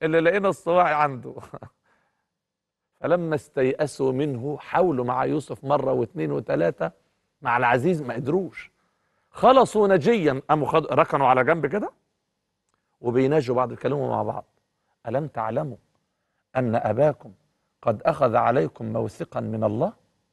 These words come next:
أنتوا مش عارفين إن إحنا حالفين؟ عايز أقول لك، ده أنا حالف على المصحف. عارف يقول لك كده؟ "ألم تعلموا أن أباكم"، هم خل-، بي-، بيكلموا بعض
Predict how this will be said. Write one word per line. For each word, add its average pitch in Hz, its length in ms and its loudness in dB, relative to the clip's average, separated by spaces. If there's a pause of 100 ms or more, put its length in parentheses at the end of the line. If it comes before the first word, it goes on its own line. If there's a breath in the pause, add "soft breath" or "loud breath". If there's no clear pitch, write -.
(500)
أنتوا 117 120 -12
مش 120 60 -4
عارفين 123 300 2
إن 143 140 0
إحنا 135 380 -2
حالفين؟ 143 640 -2 (720)
عايز 131 140 4
أقول 143 200 6
لك، 143 100 8
ده 131 80 4
أنا 123 80 0
حالف 160 240 0
على 139 100 2
المصحف. - 400 -6 (1080)
عارف 139 180 4
يقول 156 180 4
لك 143 100 4
كده؟ 220 300 0 (800)
"ألم 143 200 -2
تعلموا 135 540 -2
أن 113 240 -2
أباكم"، 113 520 -4 (960)
هم 151 320 6
خل-، 190 340 4
بي-، 156 240 4
بيكلموا 147 500 2
بعض 185 280 4